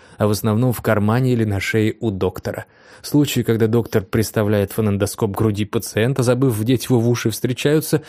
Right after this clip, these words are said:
не только в анекдотах. Много чего можно услышать с помощью этого примитивного прибора, получить ценнейшую информацию. Только для этого надо обладать не только и не столько хорошим слухом,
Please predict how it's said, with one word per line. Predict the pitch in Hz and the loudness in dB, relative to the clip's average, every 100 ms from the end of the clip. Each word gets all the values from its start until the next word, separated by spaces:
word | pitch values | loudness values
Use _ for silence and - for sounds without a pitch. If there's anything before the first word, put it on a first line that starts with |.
| - | -6
не | 127 151 | 0 2
только | 165 113 104 104 113 | 4 2 2 2 2
в | |
анекдотах. | 113 113 101 90 - 110 - _ _ _ _ _ _ | 2 0 -2 -6 -8 -12 -14 _ _ _ _ _ _
Много | 110 139 165 151 | 2 4 4 2
чего | - 147 160 | 2 2 4
можно | 151 127 123 131 | 4 4 2 0
услышать | 135 113 151 - 123 | -2 0 0 0 -6
с | |
помощью | - 127 117 - 123 | -2 0 0 0 -2
этого | 139 131 123 | 0 0 0
примитивного | - 127 127 117 - 160 147 135 131 | 2 2 2 0 0 0 0 0 0
прибора, | - 131 117 139 113 98 - _ _ _ | 2 0 2 0 -2 -6 -16 _ _ _
получить | - 123 135 180 147 | 0 2 2 -2 -4
ценнейшую | - 143 135 127 151 190 175 - 156 165 | -2 0 2 2 2 0 0 -2 -2 0
информацию. | 143 131 143 135 151 143 - - - _ _ _ _ - | -2 0 -2 0 -2 -4 -6 -12 -16 _ _ _ _ -2
Только | 113 101 | 0 2
для | 113 131 | 2 2
этого | 147 127 120 | 2 0 2
надо | 131 127 | 0 -2
обладать | - 120 117 123 127 127 | -2 -2 2 2 0 0
не | 117 113 | 0 0
только | - 156 160 151 | 0 0 0 -4
и | - 127 | -4 -2
не | 120 113 | 0 -2
столько | - - 143 139 127 | -2 -2 0 0 -4
хорошим | - 117 127 - 110 | 0 0 0 0 -4
слухом, | - 147 160 135 127 | -2 -4 -2 -2 -2